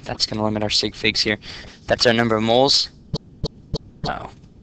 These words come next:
Okay, we good? We good?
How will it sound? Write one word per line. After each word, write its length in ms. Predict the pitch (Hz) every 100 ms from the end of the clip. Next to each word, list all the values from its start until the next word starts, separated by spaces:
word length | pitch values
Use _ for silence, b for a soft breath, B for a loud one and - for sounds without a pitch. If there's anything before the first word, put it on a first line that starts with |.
| - - - - - - - - - - - - - - - - - - - - - - - - - - - - - - - 110
Okay, 260 | 104 - -
we 80 | -
good? 260 | 120 139 - - -
We 80 | -
good? 220 | 135 143